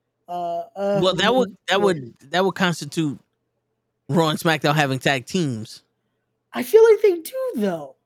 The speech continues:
Speaker 1: I think you have enough if you actually have tag teams.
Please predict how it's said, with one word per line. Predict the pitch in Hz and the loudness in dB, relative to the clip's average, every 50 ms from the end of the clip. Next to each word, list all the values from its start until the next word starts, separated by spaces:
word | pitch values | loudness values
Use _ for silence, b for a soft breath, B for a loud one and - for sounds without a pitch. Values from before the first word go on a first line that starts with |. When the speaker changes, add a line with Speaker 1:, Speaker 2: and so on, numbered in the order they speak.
| _ _ _ _ _ _ _ _ _ - | _ _ _ _ _ _ _ _ _ 0
Speaker 1:
I | - 320 | 0 0
think | 269 - 453 466 453 453 | 0 0 -4 -4 -2 2
you | 440 415 | 4 6
have | 403 392 359 | 6 6 4
enough | 339 285 277 311 311 302 254 214 - _ _ _ _ _ _ _ _ _ _ _ _ _ _ _ | 0 -2 0 -2 -2 -4 -6 -6 -8 _ _ _ _ _ _ _ _ _ _ _ _ _ _ _
if | - 254 247 | -2 0 0
you | 233 277 330 - - | 0 -2 -4 -4 -2
actually | 247 302 320 330 - - 294 285 294 277 269 269 - | 0 2 2 0 0 -4 -6 -4 -4 -4 -4 -6 -8
have | - 208 226 240 240 240 233 220 196 - | -8 -6 -2 0 0 0 0 -2 -4 -8
tag | 220 220 220 226 226 214 180 | -6 -2 -2 0 0 -2 -4
teams. | - 190 175 156 147 _ _ - _ | -10 -14 -14 -14 -18 _ _ -20 _